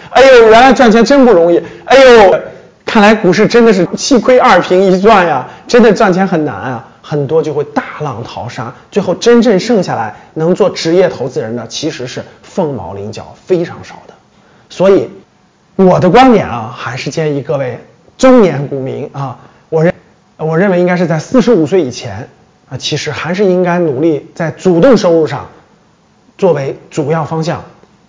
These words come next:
打造，或者是重新学习新的方向打造，不要这个过早的成为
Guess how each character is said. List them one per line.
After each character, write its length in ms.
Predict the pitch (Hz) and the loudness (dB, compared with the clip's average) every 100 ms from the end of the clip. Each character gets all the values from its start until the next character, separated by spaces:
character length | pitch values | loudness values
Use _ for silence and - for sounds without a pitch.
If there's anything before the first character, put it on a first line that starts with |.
| _ | _
打 220 | - 107 | -10 -4
造， 280 | 180 147 - | -2 -2 -8
或 160 | - 214 | -6 -4
者 100 | 147 | -2
是 120 | 160 | -6
重 180 | - 156 | -6 -6
新 160 | 147 175 | -6 -6
学 220 | 127 156 | -4 -6
习 120 | - | -6
新 200 | - 160 | -8 -6
的 40 | |
方 200 | 139 143 | -8 -10
向 120 | 143 131 _ | -12 -14 _
打 120 | - 110 | -18 -12
造， 160 | 123 - _ | -12 -14 _
不 160 | - 165 | -2 2
要 320 | 202 165 - - - _ | 2 2 -2 -16 -20 _
这 100 | - | -8
个 100 | 151 | -6
过 260 | 156 277 254 | 0 4 4
早 260 | - - 123 | 2 -4 -6
的 100 | 151 | -8
成 180 | - | -6
为 160 | 147 151 | -6 -6